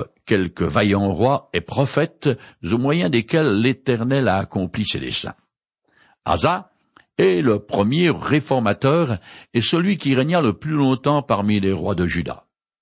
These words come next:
Après dix ans de paix, période pendant laquelle il fait des réformes religieuses, il est attaqué par l'armée d'Égypte,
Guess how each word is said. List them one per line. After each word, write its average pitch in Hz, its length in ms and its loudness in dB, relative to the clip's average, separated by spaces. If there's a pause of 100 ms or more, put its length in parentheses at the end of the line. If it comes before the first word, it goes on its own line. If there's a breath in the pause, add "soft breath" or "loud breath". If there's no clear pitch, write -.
(440)
Après - 300 0
dix 156 260 0
ans 117 80 2
de 82 120 -2
paix, - 420 -10 (500)
période 95 720 -2
pendant 69 180 -10
laquelle 123 580 0 (360 loud breath)
il 139 160 2
fait 196 180 0
des 120 100 2
réformes 110 540 0
religieuses, 113 800 0 (300 loud breath)
il 127 120 2
est 127 200 0
attaqué 170 640 0
par 107 480 0
l'armée 120 500 0
d'Égypte, 87 600 -4